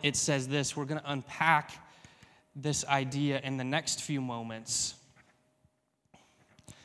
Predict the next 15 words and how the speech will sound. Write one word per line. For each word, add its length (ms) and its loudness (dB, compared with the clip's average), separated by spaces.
of 200 0
live 360 0
free. 540 -6
Live 240 -2
free. 460 -2
This 160 -2
is 120 2
what 140 4
it 100 -4
says. 380 4
Galatians 460 0
chapter 280 2
five, 320 2
verse 260 -4
one, 180 -2